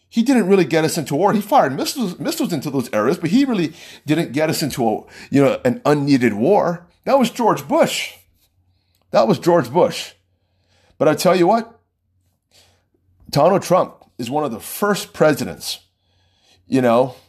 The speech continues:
other than Bill Clinton, who didn't get us into an un-, unnecessary war.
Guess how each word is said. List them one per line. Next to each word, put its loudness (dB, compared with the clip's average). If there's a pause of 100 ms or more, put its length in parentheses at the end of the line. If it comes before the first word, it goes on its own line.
(140)
other 0
than 0
Bill 2
Clinton, -6 (380)
who -2
didn't -2 (220)
get 2
us -2 (340)
into -6
an -8
un-, -2 (320)
unnecessary -2
war. -6